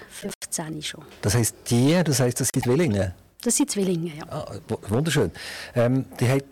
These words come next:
Speaker 2: im Gespräch, wo wir kurz, bevor wir ans Mikrofon sind gegangen, noch kurz erwähnt, es wäre toll, wenn die Jugend auf Aktivradio ein bisschen stärker oder besser würde positioniert werden, als sie sonst bei den Radiostationen und bei den Zeitungen und der Presse generell sind.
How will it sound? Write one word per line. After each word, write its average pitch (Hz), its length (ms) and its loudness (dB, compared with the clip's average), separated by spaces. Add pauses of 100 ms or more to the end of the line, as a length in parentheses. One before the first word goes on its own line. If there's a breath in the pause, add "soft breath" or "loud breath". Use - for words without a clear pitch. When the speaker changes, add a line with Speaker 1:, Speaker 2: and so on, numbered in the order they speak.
(540)
Speaker 2:
im 127 260 -2
Gespräch, 131 380 0
wo 143 80 2
wir 120 100 4
kurz, 123 500 0
bevor 123 220 0
wir 127 100 2
ans - 160 0
Mikrofon 113 460 0
sind 113 80 -2
gegangen, 107 240 2
noch 98 160 0
kurz 107 280 0
erwähnt, 95 420 0
es - 340 -4
wäre 95 160 2
toll, 110 340 2
wenn 101 180 0 (100)
die - 60 0
Jugend 127 360 0 (360 loud breath)
auf 113 120 -2
Aktivradio 101 960 0
ein 98 200 -4
bisschen 90 300 0
stärker 104 520 0
oder 90 160 -2 (200)
besser 113 320 2
würde 101 200 0
positioniert 107 600 2
werden, 117 300 2
als 95 140 0
sie 101 80 -2
sonst 147 360 0
bei 143 80 -2
den 147 120 2
Radiostationen 123 760 2
und 113 60 -4
bei 120 80 -2
den 113 120 -2
Zeitungen 113 440 -2
und 101 200 -2
der - 60 -6
Presse 107 300 2
generell 98 420 2
sind. 110 240 0